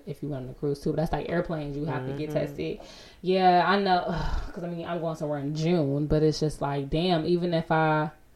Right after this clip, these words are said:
Speaker 1: but is that out of the country? I feel like they said, I had a, I, one of the coworkers sent that to the chat about, it's, like, out of the country travel.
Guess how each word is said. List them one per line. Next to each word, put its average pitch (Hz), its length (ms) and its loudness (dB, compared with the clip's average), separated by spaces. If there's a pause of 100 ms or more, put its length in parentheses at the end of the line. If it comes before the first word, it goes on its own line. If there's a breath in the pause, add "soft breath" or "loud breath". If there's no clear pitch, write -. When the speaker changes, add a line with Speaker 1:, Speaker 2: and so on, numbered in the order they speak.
(320 soft breath)
Speaker 1:
but 214 180 4
is 226 120 6
that 240 280 6
out 214 140 8
of 208 120 10
the 180 120 2
country? 214 580 -4
I 208 100 0
feel - 220 2
like 320 220 6
they 226 120 4
said, - 180 -4 (120)
I 196 80 -4
had 254 240 0
a, 247 320 8
I, 196 60 -2
one 208 240 4
of - 0 -
the 190 100 0
coworkers 202 440 8
sent 180 160 -2
that 160 140 0
to 180 80 0
the 165 120 4
chat 170 360 2
about, 156 540 0
it's, 165 140 -6
like, 151 160 -4
out 170 140 6
of 160 40 -2
the 151 80 -4
country 180 440 -8
travel. - 500 -6